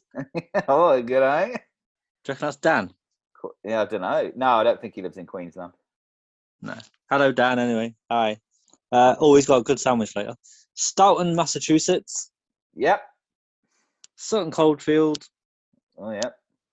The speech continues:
Speaker 2: And our hometown of Leicester.
Speaker 1: Oh, all right, mate. <laughs> That's not Leicester, but never mind.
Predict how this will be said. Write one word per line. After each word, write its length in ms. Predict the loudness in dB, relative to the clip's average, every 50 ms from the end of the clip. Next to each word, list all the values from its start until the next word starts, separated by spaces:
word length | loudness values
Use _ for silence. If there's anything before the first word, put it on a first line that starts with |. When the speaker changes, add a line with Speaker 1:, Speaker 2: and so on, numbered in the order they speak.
| _ _ _ _ _ _ _ _ -10
Speaker 2:
And 260 | -8 -6 -6 -6 -6 -4
our 240 | 0 2 2 2 2
hometown 680 | 2 0 -2 -2 -4 -4 -2 0 0 0 0 -2 -2 -2
of 320 | -4 -2 -4 -4 -6 -8 -8
Leicester. 500 | -6 -6 -6 -8 -10 -12 -10 -10 -10 -10 -10 _ _ _ _ _
Speaker 1:
Oh, 80 | 2 4
all 720 | 4 6 4 4 4 4 2 2 0 0 0 0 2 2
right, 300 | 4 2 2 0 -2 -2
mate. 340 | -4 -4 -4 -4 -8 -12 _ _ -18 -18 _ _
<laughs> 260 | _ _ _ _ _
That's 200 | -20 -20 -16 _
not 140 | -14 -10 -8
Leicester, 360 | -8 -10 -10 _ _ _ -14
but 200 | -10 -10 -10 -10 -12 _ _
never 140 | -14 -12 -12
mind. 200 | -12 -12 -14 -14